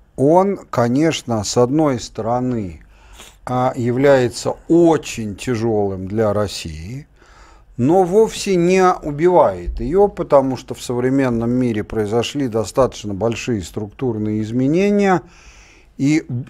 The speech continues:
если не все, то большую часть вещей, которые нам нужны, и товаров, и услуг, можно купить у незападных стран, и не за доллары, а за какие-нибудь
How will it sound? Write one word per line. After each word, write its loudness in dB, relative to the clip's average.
если 0
не 0
все, 0
то 0
большую 2
часть 0
вещей, -4
которые -4
нам -2
нужны, 0
и -2
товаров, 4
и -6
услуг, -4
можно 2
купить -4
у -4
незападных 2
стран, 2
и 0
не 2
за -4
доллары, 6
а 6
за -2
какие-нибудь 0